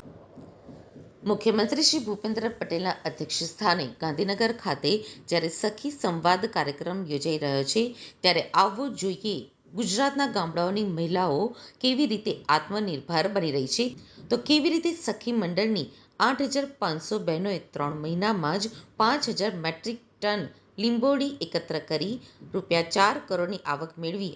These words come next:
આજના અમારા આ ખાસ અહેવાલમાં ગામડામાં રહેતી મહિલાઓના સશક્તિકરણ માટે મિશન મંગલમ અંતર્ગત શરૂ કરવામાં આવેલા મહિલા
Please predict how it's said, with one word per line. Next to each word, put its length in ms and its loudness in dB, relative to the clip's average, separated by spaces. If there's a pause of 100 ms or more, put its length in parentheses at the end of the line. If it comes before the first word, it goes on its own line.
(120)
આજના 420 -2
અમારા 380 -2
આ 120 4 (100)
ખાસ 380 0 (180)
અહેવાલમાં 580 -2 (1300)
ગામડામાં 600 2
રહેતી 320 -2
મહિલાઓના 480 -2 (240)
સશક્તિકરણ 960 -2
માટે 220 -2 (260)
મિશન 340 0 (180)
મંગલમ 440 0
અંતર્ગત 600 -2
શરૂ 340 -4
કરવામાં 420 -2
આવેલા 320 2 (380)
મહિલા 400 4